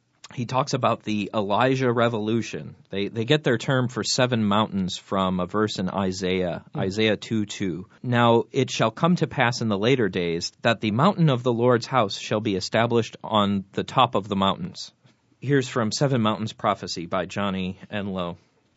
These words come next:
Speaker 1: "The coming Elijah Revolution will affect the entire world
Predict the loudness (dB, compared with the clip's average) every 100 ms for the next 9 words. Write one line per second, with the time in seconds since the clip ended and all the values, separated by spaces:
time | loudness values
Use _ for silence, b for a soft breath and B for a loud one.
0 | -14 -6 -6 -2 0 2 0 -2 0 2
1 | 2 2 0 -2 -2 -4 -4 -4 -4 -2
2 | -4 -2 -4 -2 -4 -4 -2 -2 0 0
3 | 0 -2 -4